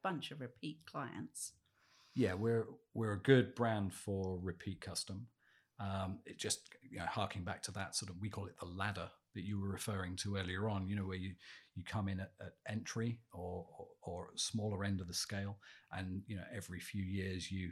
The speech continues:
Speaker 2: you find that you've got more friends or more family than you ever thought you actually had.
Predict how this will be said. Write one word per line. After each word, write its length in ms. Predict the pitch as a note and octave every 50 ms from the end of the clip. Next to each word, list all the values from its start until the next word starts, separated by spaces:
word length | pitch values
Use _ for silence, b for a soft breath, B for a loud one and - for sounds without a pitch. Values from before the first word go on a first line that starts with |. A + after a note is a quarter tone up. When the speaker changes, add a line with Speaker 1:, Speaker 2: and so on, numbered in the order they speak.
| - -
Speaker 2:
you 120 | B2 F#2+ -
find 320 | - G#2 F#2+ F#2+ F#2 F#2
that 100 | F#2+ A2+
you've 160 | G2+ F#2+ -
got 240 | - F#2+ F2+ - -
more 220 | G#2+ G#2 G2+ F#2+
friends 500 | - - - G2 F#2 F#2 F#2+ F#2+ F#2 F2
or 220 | F2+ F2 E2+ E2+ E2+
more 200 | F#2 G2 F#2+ F#2+
family 440 | - - G#2+ G2+ F#2+ F#2 F#2 F2+ F2+
than 160 | F2 F#2+ F#2
you 160 | F#2 F#2 G2+
ever 160 | G2 F#2 F#2
thought 280 | F2+ - A2 F#2+ F2+ D#2+ F2+
you 100 | F2 F#2
actually 300 | F#2+ - - - - F2
had. 400 | - - A#2+ A2+ G2+ G#2+ G#2